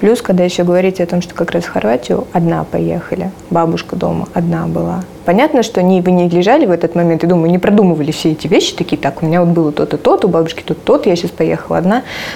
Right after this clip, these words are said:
Но какие-то вот эти вот моменты, когда в голове тревожные сходятся, то есть понятно, что когда вам историю рассказывали про бабушку, да, что вот, ну, к сожалению, она умерла вот именно так, она была одна в этот момент.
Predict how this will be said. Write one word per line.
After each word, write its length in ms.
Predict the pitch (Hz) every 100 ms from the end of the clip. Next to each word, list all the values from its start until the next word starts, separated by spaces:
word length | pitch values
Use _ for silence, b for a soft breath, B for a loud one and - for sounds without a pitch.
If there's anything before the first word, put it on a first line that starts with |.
| -
Но 200 | 214 165
какие-то 420 | - 180 208 190
вот 120 | 180 190
эти 180 | 190
вот 180 | 180 180
моменты, 400 | 185 190 208 180 -
когда 180 | 180 170
в 80 | 170
голове 300 | 170 190 190
тревожные 520 | 180 185 185 170 170
сходятся, 360 | 170 254 294 294
то 60 | 190
есть 100 | -
понятно, 340 | 180 220 208
что 140 | -
когда 200 | - 175 175
вам 180 | 170
историю 380 | 190 - 180 165
рассказывали 480 | 165 - 214 247 208
про 180 | - 170
бабушку, 420 | 170 165 170 -
да, 140 | 170
что 200 | 214 -
вот, 120 | 170 170
ну, 80 |
к 60 | 175
сожалению, 460 | 185 - 180 190 170
она 120 | 165
умерла 280 | 165 170 170
вот 180 | 165 -
именно 260 | 170 160
так, 300 | 165 214 247
она 140 | 185 170
была 240 | 165 160
одна 220 | 165 208
в 40 | 240
этот 260 | 190 165
момент. 300 | 170 160 151